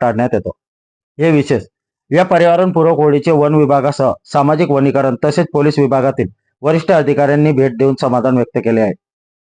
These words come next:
संग्रहित छायाचित्र नंदुरबार येथील शहीद शिरीष कुमार मित्र मंडळातर्फे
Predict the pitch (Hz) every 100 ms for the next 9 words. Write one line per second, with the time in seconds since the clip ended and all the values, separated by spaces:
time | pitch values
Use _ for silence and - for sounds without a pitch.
0 | _ - 160 185 190 165 151 143 160 160
1 | 143 139 147 143 - 143 147 139 - 135
2 | 123 - 135 131 127 139 127 117 123 117
3 | 110 -